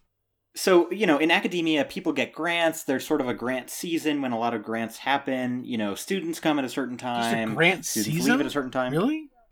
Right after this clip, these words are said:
Speaker 1: Well, there's a lot of grants are due, like, the end of the year, and then a lot of money comes in usually, like, February, March.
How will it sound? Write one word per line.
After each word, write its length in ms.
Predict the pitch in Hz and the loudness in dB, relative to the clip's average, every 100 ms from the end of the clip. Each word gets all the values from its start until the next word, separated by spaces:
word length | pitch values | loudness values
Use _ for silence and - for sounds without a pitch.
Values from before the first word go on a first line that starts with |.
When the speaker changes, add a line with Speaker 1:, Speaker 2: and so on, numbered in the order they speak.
| _ | _
Speaker 1:
Well, 280 | 233 247 220 | 4 6 8
there's 260 | 214 - - _ - | 6 0 -8 _ -2
a 100 | 160 | 4
lot 220 | 165 196 | 6 6
of 100 | 170 | 6
grants 300 | 160 165 160 | 4 2 4
are 80 | 139 | 2
due, 280 | 123 139 139 | 2 2 4
like, 380 | 131 120 104 - _ _ _ | 2 0 -10 -20 _ _ _
the 120 | 139 | 0
end 160 | 139 147 | 2 2
of 80 | 135 | 2
the 80 | 117 | 2
year, 300 | 123 123 113 | 2 2 2
and 120 | 113 | 2
then 100 | 113 | 2
a 60 | |
lot 160 | 110 131 | 6 6
of 80 | 120 | 4
money 200 | 123 117 | 0 -2
comes 260 | 120 107 | -4 -2
in 100 | 110 | -2
usually, 520 | 107 107 101 104 101 98 | 0 0 -2 -2 0 0
like, 200 | 98 - | -2 -2
February, 480 | 113 110 104 98 | -2 0 -2 -2
March. 460 | 92 87 - - | -4 -6 -8 -14